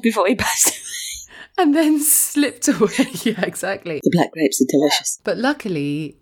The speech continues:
Speaker 2: he hadn't died, but he was clearly de-, it was a fucking hot day.
Speaker 1: Yeah.
Speaker 2: Adam got him all the way home. There was no one in. He ended up getting in touch with the neighbours and they
Speaker 1: Mm.
Speaker 2: were like, "Oh, yeah,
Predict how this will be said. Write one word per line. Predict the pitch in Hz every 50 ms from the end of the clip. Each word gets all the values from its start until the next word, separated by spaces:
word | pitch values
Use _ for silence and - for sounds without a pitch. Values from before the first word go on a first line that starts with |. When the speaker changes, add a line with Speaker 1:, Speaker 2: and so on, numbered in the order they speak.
| _ _ -
Speaker 2:
he | - - - 190 175
hadn't | 151 185 208 202 170 156 139 -
died, | 113 90 65 73 110 135 165 170 - - - _ _ -
but | 180 175
he | 151 190
was | 190 185 -
clearly | - 202 180 175 170 165
de-, | 160 139 113 -
it | -
was | 170 180 202
a | 196
fucking | - - - 254 240 240 - 185 170
hot | 147 147 - -
day. | - 117 117 113 117 -
Speaker 1:
Yeah. | - 339 349 370 403 440 - - 196 160 131
Speaker 2:
Adam | - 175 175
got | 165 - 226 214 208
him | 185 190 196 -
all | - 220 240 240
the | 247
way | 220 214 196
home. | 180 156 143 139 135 135 135 139 135 139 - -
There | 180 180
was | 165 185 180 208
no | 214 220 233 226
one | 220 185 160 147
in. | 135 127 123 123 127 127 127 123 -
He | - - - -
ended | 185 190 202 196 196
up | 180 165 - - - -
getting | 196 180 - 175 175
in | 170
touch | 165 - 160 160 - - - -
with | 170 160 - - _
the | - 151 151 147 143 - -
neighbours | - 175 190 196 196 202 190 190 139 127 131 139 160 170 - - - - - _ _ _ _ _ _ -
and | 190 190 -
they | 165
Speaker 1:
Mm. | 165
Speaker 2:
were | 165
like, | 165 170 - - -
"Oh, | - 539 605 622 622 539 480 480 466 466 466 453 440 427 415
yeah, | 415